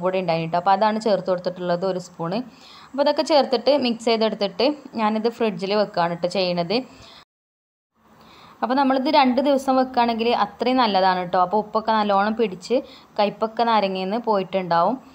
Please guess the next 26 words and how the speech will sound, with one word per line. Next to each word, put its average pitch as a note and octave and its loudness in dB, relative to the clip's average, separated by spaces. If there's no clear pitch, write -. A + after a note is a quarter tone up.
അപ്പോൾ A#3 -8
ഞാനിപ്പോൾ A#3+ 2
ഇന്ന്, B3 0
ഏഹ്, A3+ -2
ഫ്രിഡ്ജിൽ A3+ -4
വെച്ചിട്ട് A#3 0
നാളെയാണ് G3+ 2
ട്ടോ F3 0
ഇത് F3+ -4
എടുക്കുന്നത്. F#3 -4
അങ്ങനെ, G#3+ 0
ഏഹ്, A3 0
ഓവർനൈറ്റ് A#3+ 2
വെക്കുകയാണെന്നുണ്ടെങ്കിൽ A#3+ 2
അങ്ങനെ A3 0
വെച്ചാലും G#3 0
മതി. G3 2
അഞ്ച് A#3 0
മണിക്കൂറെങ്കിലും A#3+ 0
മാക്സിമം G#3 0
വെക്കണം E3+ 0
ട്ടോ. E3+ 2
അപ്പോൾ B3+ 2
ദാ, C#4 6
ഏഹ്, A3+ 0
ഞാനിപ്പോൾ A#3 2